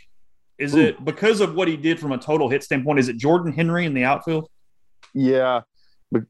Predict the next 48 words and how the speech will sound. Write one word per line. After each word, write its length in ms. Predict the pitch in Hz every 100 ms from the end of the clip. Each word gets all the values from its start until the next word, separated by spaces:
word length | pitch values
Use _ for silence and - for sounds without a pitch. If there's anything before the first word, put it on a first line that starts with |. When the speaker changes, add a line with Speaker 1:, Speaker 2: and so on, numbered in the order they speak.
| -
Speaker 2:
you're 120 | 110
talking 200 | 120 113
about 100 | 104
an 120 | 95
elite 380 | 87 90 110 -
center 280 | - 110 95
fielder, 360 | 123 110 92
right? 380 | 87 95 98 95 - -
Um, 80 |
Speaker 1:
I 680 | 92 90 87 80 76 - -
mean, 80 | 175
you're 80 | 185
talking 20 |
about 140 | 240 196
a 80 |
guy 160 | 165 180
that 80 | -
Speaker 2:
so 60 |
Speaker 1:
had, 120 | 175 160
like, 220 | 160 131
ninety-eight 720 | 139 143 175 165 143 147 123
hits 260 | 147 131 -
as 120 | 110
a 40 |
freshman. 420 | 98 110 - - - _ _ _ _ _ _ _
Speaker 2:
Wasn't 320 | 110 143 226
he 120 | 180 156
also 340 | 151 - 143
a 20 |
shortstop? 580 | 131 147 131 - 143 135 _ _
And 260 | 135 131 135 _
Speaker 1:
He 160 | 156 175
was 180 | 165
a 80 | 147
shortstop 600 | 131 175 175 180 175 170
in 100 | 139
a, 140 | 139 131
in 240 | 131 143
a, 180 | 135 127
in 180 | 123 135
an 140 | 127
all-state 520 | 123 151 156 151 -
tennis 260 | - 151 123
player 340 | - 110 104
out 80 | 101
of 60 | 98
high 140 | 101
school. 260 | - 117